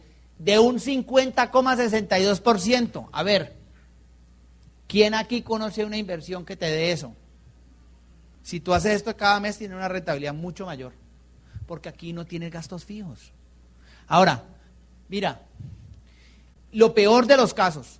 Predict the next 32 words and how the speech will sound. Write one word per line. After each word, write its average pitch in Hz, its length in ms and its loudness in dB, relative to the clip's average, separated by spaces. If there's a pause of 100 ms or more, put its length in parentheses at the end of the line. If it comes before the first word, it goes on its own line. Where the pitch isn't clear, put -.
tú 233 140 4
lo 262 160 6
pones 254 280 -2
en 202 100 -2
una 214 180 0
tarjeta 180 380 -2
de 208 120 -2
crédito 196 380 0
que 190 100 -14
te 151 160 -12
cobra 175 240 -2
un 190 100 -8
treinta 196 320 -8
y 147 60 -6
dos 151 160 -10
efectivo 151 480 -8
anual, 131 320 -4 (400)
y 208 140 -6
tú 240 180 -4
te 285 100 2
demoras 233 400 2
un 240 180 6
año 302 280 4
en 294 140 4
venderlo, 214 800 4
ese 165 160 -2
inventario, 214 640 2 (400)
y 156 220 -2
un 269 200 6
año 262 220 2
en 269 120 0
pagarlo. 180 600 2